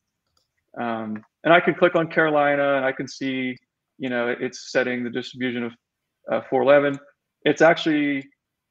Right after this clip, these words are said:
I guess maybe at some point we had set it to fast four twelve. I'm not sure. Uh, this, so this could be interesting.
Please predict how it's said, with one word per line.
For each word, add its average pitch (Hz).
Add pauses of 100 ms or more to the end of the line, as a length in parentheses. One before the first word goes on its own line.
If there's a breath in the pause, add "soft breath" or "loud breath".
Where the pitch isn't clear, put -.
(140)
I 120
guess 180
maybe 127
at 123
some 147
point 135
we 123
had 120
set 131
it 123
to 113
fast 127
four 147
twelve. 151
I'm 123
not 120
sure. 151 (760)
Uh, 113
this, 120
so 131
this 120
could 139
be 123
interesting. 131